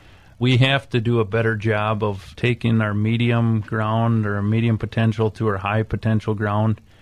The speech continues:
and moving that forward. Our low potential ground, instead of taking the same investment per acre, I think we could reallocate some of those resources and to make our medium to better ground better.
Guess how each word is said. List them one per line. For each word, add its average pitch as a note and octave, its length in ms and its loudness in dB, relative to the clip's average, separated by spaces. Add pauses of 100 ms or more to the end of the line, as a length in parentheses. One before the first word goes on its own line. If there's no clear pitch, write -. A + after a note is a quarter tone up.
(320)
and A2+ 200 2
moving C3 240 4
that A2+ 200 -2
forward. A2+ 400 0
Our A2+ 200 0
low C3 180 2
potential A#2+ 480 0
ground, A#2 300 2
instead A#2+ 280 0
of A2 100 -2
taking B2+ 220 -2
the A#2 60 2
same B2+ 260 0
investment A#2 680 -2
per C3+ 220 2
acre, B2+ 360 -4 (880)
I A#2 100 2
think A#2 220 0
we A#2 200 0
could G#2+ 140 -2
reallocate A#2+ 800 0
some A#2 160 0
of A#2+ 60 2
those A2+ 160 -2
resources C3 640 -2
and A2 120 2
to A2 40 2
make A2 300 0
our G#2+ 180 -2
medium A#2 640 0
to G#2 140 -4
better G#2+ 280 -2
ground G2 300 -2
better. A#2 360 0